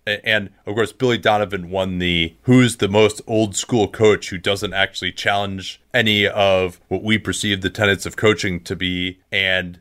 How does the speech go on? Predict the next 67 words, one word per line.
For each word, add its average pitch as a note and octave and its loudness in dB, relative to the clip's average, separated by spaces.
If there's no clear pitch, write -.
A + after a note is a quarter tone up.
was A2+ 0
potentially A2 -2
gonna G#2 -4
get G2 -4
fired, G#2 0
but - -4
no, A2 2
he A2 0
is G2+ -4
a G#2 -6
good G2+ -2
coach A2 -2
and F2+ -8
we A2 -2
need G#2+ -2
to F#2 -6
support A2+ 0
him F#2+ -2
award F2 -2
that F2+ -2
the F2+ -2
N F#2 2
B F2 0
A F2 2
coaches G2+ 0
vote D#2+ -2
on. D#2+ 0
Um, E2 0
and, F2 -4
you B2 -6
know, E2+ -6
I'm A2+ -8
sorry, E2+ 0
Billy G2+ 2
Donovan E2+ 0
is D#2 -8
nowhere F2 0
near E2 0
as D#2 -2
good E2+ 0
a D2+ 0
coach - -6
as D2+ -10
Nick D#2 -10
Nurse. A2+ 0
He F2+ -6
didn't D#2+ -6
do E2+ -6
as D2+ -10
good D2 -10
a D2 -10
job C#3 4
as A#2 -8
Nick A2+ -4
Nurse G2+ -2
this G2+ -6
year. F#2 0
And G#2+ -2
Nurse C3 -2
getting A2 0
it F#2+ -4
from - -16
the E2+ -8
media, F2+ -2
too, F2+ -2
I D#2+ 0
think E2+ -4